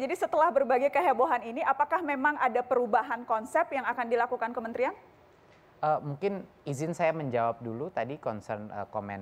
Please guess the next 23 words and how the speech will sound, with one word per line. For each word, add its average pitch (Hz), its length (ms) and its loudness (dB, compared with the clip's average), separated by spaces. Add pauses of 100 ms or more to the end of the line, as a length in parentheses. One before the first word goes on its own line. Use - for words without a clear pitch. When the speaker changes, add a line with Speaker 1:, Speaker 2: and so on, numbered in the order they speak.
(140)
Speaker 2:
eh, 95 500 -10 (300)
tadi. 95 300 -6 (1700)
Mungkin 208 560 -4
kami 190 400 -4 (560)
dari 143 240 2
sisi 156 240 -8
komunikasi 151 1040 -4
belum 131 240 2
sempurna 127 560 -4
ya 98 80 -8
Mbak 98 160 -12
Nana, 101 240 -8
tapi 185 240 -6
program 143 460 0
P 113 100 0
O 147 80 0
P - 160 -2 (160)
ini 113 160 -6 (800)
targetnya 165 640 -2
itu 220 160 -4
terstandar 156 720 -2
dan 135 160 0
kuantitatif. 135 720 -2